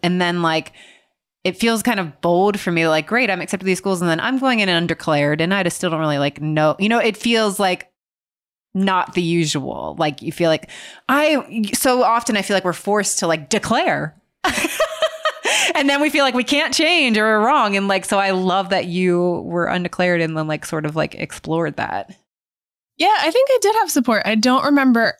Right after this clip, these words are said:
Speaker 2: any, like, my parents are very, I think one of their, uh, mantras is, like, "Do what works for you." So literally we'll be, like, trying to schedule lunch and I'm like, "How's twelve?" They're like, "Well, what works for you?" And I'm like,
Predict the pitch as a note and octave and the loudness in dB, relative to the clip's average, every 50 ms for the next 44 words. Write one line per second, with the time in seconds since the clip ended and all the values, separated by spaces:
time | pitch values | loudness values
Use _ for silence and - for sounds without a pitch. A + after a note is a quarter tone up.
0 | - G3 G#3 G#3 G#3+ G#3 G#3 G3+ F#3+ - G3 G#3+ G#3 A3+ A3 A3+ G3 F#3+ A3+ A3+ | -2 2 4 4 4 4 4 2 2 0 0 0 2 2 2 2 2 2 2 4
1 | A#3 B3 A#3 - A3+ G#3+ G3 F3 F#3+ F#3+ F#3+ F#3 F#3 F#3 F3+ - - - - F3+ | 4 4 4 4 2 0 0 0 0 0 2 2 0 0 0 -2 -2 -2 -2 -2
2 | E3+ E3 F3 F3 F3 F3 E3 E3+ F3 E3+ E3 D#3+ D#3+ D#3 D#3 - - D3+ D3 D3+ | -2 0 0 0 0 -2 -4 -4 -4 -4 -2 0 0 0 0 -2 -2 -4 -4 -4
3 | D#3 - - D#3 E3+ E3 E3+ E3 - F3+ E3+ D#3+ D#3 - D#3+ D#3 D3 - D3+ D3 | -4 -2 0 0 0 0 0 -2 -2 -2 -2 -2 -2 -4 -6 -6 -4 -2 -2 -2
4 | D3 D3+ D3 - - - _ _ _ _ _ - G3 F3+ F3 F3 - - E3+ - | -2 -2 -6 -8 -14 -16 _ _ _ _ _ -2 0 2 2 2 0 -2 -4 -4
5 | - - - F3 E3+ E3+ E3+ E3 E3+ G3+ A#3+ A#3 - - G#3+ F#3+ E3+ F3 E3+ E3+ | -4 -4 -2 -2 -2 0 0 0 2 2 2 0 0 0 0 0 2 2 2 2
6 | F3 F3+ F3 F3 F3 F3 E3 - E3+ F3 F#3 F3+ F3 F3+ - F#3+ E3+ E3 E3 E3 | 0 0 0 0 0 0 0 0 0 0 0 -2 -2 -4 -4 -2 -2 -2 -2 -2
7 | E3 D#3+ - - - - E3 E3 D#3+ E3 E3 E3 D#3 D#3+ E3 F3 G3 G#3 - F#3+ | -2 -4 -4 -6 -4 -4 -4 -2 -2 -2 -2 0 0 0 2 4 4 4 4 2
8 | F3 E3+ E3 F3 F3+ F3 E3+ F3 - B3+ B3+ - - - D4+ C#4+ B3 G#3+ A3 A3 | 0 0 0 0 0 0 0 0 0 0 0 0 2 2 2 2 2 2 0 0
9 | A#3 B3 C4 - D4+ E4 F4+ F4 E4+ F4 F4+ E4+ E4 E4+ E4 - - - E4 E4 | 0 -2 -2 0 2 2 2 2 2 0 0 0 -2 -4 -4 -4 -4 -4 -4 -2
10 | F4 E4 C4 A3 G#3 G3+ G3+ F#3+ G3 G#3 | 0 2 4 4 4 4 2 0 -2 -6